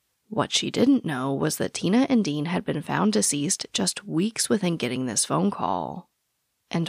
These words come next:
while it was obvious that Tina and Dean had been murdered, they remained unidentified for decades while no one knew that baby Holly was still missing.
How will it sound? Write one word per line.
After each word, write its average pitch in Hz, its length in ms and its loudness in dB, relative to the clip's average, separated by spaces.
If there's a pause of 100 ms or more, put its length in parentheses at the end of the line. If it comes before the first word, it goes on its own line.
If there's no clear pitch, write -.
(100)
while 202 300 2
it 220 160 2
was 180 240 2
obvious 156 580 0
that - 200 -6
Tina 202 300 0
and 165 160 -2
Dean 151 200 -2
had 156 260 -6
been 123 180 -10
murdered, 135 720 0 (500)
they 139 120 -4
remained 226 580 4
unidentified 170 760 0
for 175 180 -2
decades 151 880 -6
while 165 160 -2
no 151 220 -4
one 214 240 4
knew 156 240 -2
that - 180 -4
baby 147 300 -2
Holly 170 480 0
was 165 180 0
still 180 300 0
missing. 123 720 -4